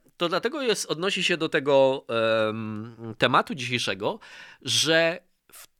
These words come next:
to są, e, ponieważ to są, no, t-, bardziej wiejskie obszary, y, sprzyjające republikanom w obe-, w obecnym, że tak powiem,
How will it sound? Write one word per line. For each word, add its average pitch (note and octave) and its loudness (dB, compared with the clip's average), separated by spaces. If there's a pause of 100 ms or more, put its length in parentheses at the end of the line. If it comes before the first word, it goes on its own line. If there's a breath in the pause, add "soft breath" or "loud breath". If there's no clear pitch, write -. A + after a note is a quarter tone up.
to C4+ 2
są, E3 0 (280)
e, A#2+ -6
ponieważ D3 -4
to D#3 -4
są, D3 -4
no, C3+ -2
t-, B2+ -16
bardziej B2+ 0
wiejskie B2+ 0
obszary, A2 -4 (540)
y, B2 -12
sprzyjające E3 2
republikanom A2 -2
w G2+ -12
obe-, A2 -2
w G2 -6
obecnym, A#2+ -2
że G#2+ -8
tak - -4
powiem, A#2 -2